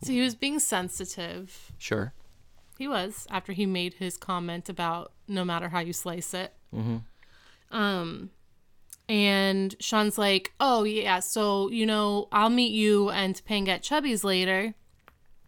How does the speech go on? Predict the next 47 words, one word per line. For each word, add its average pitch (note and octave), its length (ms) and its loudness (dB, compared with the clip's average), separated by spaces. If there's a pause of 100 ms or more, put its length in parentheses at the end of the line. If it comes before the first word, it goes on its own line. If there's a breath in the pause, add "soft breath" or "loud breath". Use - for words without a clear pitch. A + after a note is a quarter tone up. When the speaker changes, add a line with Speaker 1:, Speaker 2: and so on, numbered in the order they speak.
(220)
Speaker 1:
And G#3 360 4
Corey's F#3+ 320 0
like, F#3+ 260 -2
"Oh, C4+ 280 4 (200)
uh, F#3 300 6
you're F#3+ 160 -2
just G#3 140 -4
gonna G#3+ 140 -2
leave G3 140 0
the F#3 60 -10
pig G3 340 0 (440)
alone?" F#3 520 -2 (580 soft breath)
And A#3 120 0
Sean's C4+ 180 2
like, C#4 160 2
"Yeah, E4+ 180 10
I've A3 160 8
been B3 160 6
reading B3+ 420 6
What C4 200 6
to C4+ 100 -4
Expect A#3+ 500 0
When F#3+ 140 2
You G3 100 2
Have G#3 180 6
a G#3 80 2
Pig, F3+ 560 4
and G3 460 0
it's G#3 300 -4
right A3 220 0
here." G#3 300 2
And F3 300 -2 (140)
Corey G3 260 2
starts G3+ 340 0
going F#3+ 360 0
through F#3 340 -2
it, G3 240 6 (120)
and F#3 160 -2
he's F#3 200 -2
like, F3+ 220 -2 (440 soft breath)
"How G3 260 -2
to G#3+ 80 -2
tell G3 260 -2
your F3+ 180 -2
pig G3 320 0
about E3+ 380 -4
bacon?" C#4 580 0